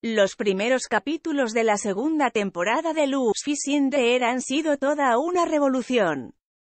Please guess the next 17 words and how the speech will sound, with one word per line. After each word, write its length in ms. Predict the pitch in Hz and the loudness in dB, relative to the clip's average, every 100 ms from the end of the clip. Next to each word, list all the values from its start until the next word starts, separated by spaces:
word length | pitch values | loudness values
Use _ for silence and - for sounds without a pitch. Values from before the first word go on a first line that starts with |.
| _ _ _ | _ _ _
La 240 | 208 214 208 | -2 2 2
aparición 680 | 202 196 175 - 240 254 240 | 2 0 -2 0 0 2 0
de 120 | 233 | 0
Kiraz 460 | 214 226 233 233 | 0 2 2 0
va 240 | 214 240 262 | 0 2 2
a 80 | 214 | 0
hacer 380 | - 285 320 | 0 -2 -2
que 120 | - 247 | 0 2
la 140 | 202 | 2
relación 600 | 190 175 170 - 277 311 | 2 0 -2 -2 -2 0
entre 480 | 285 254 190 190 269 | 0 -2 0 2 2
Eda 200 | 269 247 | 2 0
y 100 | 214 | 0
Serkan 480 | - 277 285 254 226 | -2 -4 -2 -4 -2
cambie 440 | 269 294 285 254 | -2 0 0 -2
para 260 | - 311 294 | 0 0 0
siempre. 800 | 320 262 214 202 185 170 160 | 0 0 0 2 2 0 -4